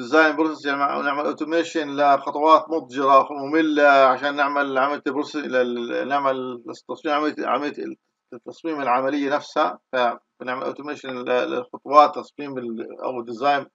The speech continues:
عملية أيضًا شوي، شوي صعب ومضجر. الهاردوير ديسكريبتيف، <coughs> ديسكريبتيف لانجويجز اللي اتش دي ال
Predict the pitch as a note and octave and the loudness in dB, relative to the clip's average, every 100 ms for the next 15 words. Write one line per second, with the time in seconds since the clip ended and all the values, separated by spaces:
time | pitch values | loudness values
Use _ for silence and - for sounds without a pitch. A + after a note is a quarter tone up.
0 | _ - C3 D3 - B2+ C3+ C3 - _ | _ -12 -6 -6 -6 -10 -10 -10 -12 _
1 | _ _ _ _ _ - D3+ C#3+ C3+ - | _ _ _ _ _ -4 -4 -2 -6 -4
2 | C#3+ C#3 D3+ C#3 C3+ C3 C#3+ - D#3 F3 | -4 -2 0 0 0 -4 -6 0 2 2
3 | - _ _ _ _ _ _ _ _ _ | 0 _ _ _ _ _ _ _ _ _
4 | _ - D3 C#3 G#3 G3+ G3+ G#3 F#3 - | _ -4 0 10 12 12 8 -2 -4 -6
5 | - F#3 E3 C#3+ D3+ C3+ - G3+ - - | -4 2 2 0 -10 -10 -6 -6 -6 -8
6 | - - - - - C#4+ C3 B2+ B2+ - | -8 -10 -2 6 12 12 10 4 -14 -2
7 | F3+ - C#3 E3 F#3 F3+ E3+ D#3+ F3 D3+ | -2 -2 0 6 6 6 4 4 4 4
8 | C3+ - - - D3+ D#3+ F#3 F3 | -6 -6 -8 -4 -2 0 -2 -4